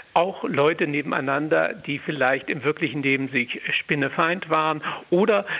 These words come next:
die auch eng miteinander zusammengearbeitet haben. Es ist eher eine willkürliche Reihenfolge. Aber viele, äh, Künstler und Künstlerinnen, die mit uns sprechen und auch das Magazin sehen,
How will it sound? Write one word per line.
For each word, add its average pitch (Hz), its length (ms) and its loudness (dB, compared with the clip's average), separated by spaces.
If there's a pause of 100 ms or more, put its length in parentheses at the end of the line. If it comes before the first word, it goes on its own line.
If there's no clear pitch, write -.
(120)
die - 180 -2
auch - 180 0
eng 165 340 0
miteinander 156 640 2
zusammengearbeitet - 1000 -2
haben. 277 260 0
Es 226 140 -4
ist 220 180 -2
eher 165 300 4
eine 147 240 -2 (340)
willkürliche 175 1200 2 (220)
Reihenfolge. 170 800 2
Aber 180 220 2
viele, 214 480 2 (320)
äh, 170 200 2
Künstler 202 600 -2
und 156 100 -2
Künstlerinnen, 170 480 0
die 160 100 0
mit 151 140 -2
uns 160 260 -6
sprechen 175 560 0
und 127 120 -2
auch 120 160 0
das - 200 -14
Magazin 151 760 -4
sehen, 185 380 2